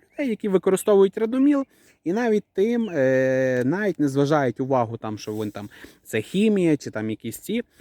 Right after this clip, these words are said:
Я хочу, щоб от люди знали, що можна, е, що треба берегтися. Звичайно, хімія це не, е, цей, щоб береглися, щоб використовували засоби захисту і срок очікування. І якщо є можливість, тобто якщо у вас, наприклад, ви обробляєте раз, два,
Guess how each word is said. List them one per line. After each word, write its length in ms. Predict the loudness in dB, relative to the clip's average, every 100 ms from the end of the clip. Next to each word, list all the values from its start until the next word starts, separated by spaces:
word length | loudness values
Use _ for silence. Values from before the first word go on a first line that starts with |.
| -20 -2
Я 220 | 4 4
хочу, 320 | 2 -6 -8
щоб 220 | -12 -10 -8
от 200 | -8 -6
люди 240 | -2 0
знали, 320 | 0 0 0
що 200 | -2 -2
можна, 540 | 2 4 4 2 -4 -8 _ _ _ -14
е, 220 | -8 -6
що 160 | -4 -2
треба 300 | 2 2 2
берегтися. 760 | 2 2 0 -4 -8 -8 -10 -12 -12
Звичайно, 480 | -10 -6 -6 -6
хімія 440 | -2 2 2 0 -2
це 220 | 0 0
не, 460 | 0 -4 -8 -10 -12
е, 40 |
цей, 240 | -10 -8 -6
щоб 180 | -4
береглися, 760 | 0 2 0 -4 -8 -6 -6 -6 _ -20 _
щоб 200 | -6 -4
використовували 600 | -2 -2 -2 0 0 0
засоби 480 | -2 -4 -6 -10 -8
захисту 640 | -2 -2 -2 -6 -6 -6
і 280 | -6 -6 -6
срок 300 | -6 -6 -6
очікування. 540 | -8 -8 -6 -4 -2 -4 -12 -20 -2
І 260 | 2 2 0 _ _ -2
якщо 420 | 0 0 4 4
є 180 | 4 2
можливість, 680 | 2 0 2 0 -2 -12 -14
тобто 240 | -14 -12
якщо 300 | -14 -8 -4
у 40 | -4
вас, 180 | -4
наприклад, 360 | -8 -10 -10 -8
ви 80 | -2
обробляєте 600 | 0 0 0 0 -2 0
раз, 380 | 2 2 2 0
два, 440 | -2 0 0 0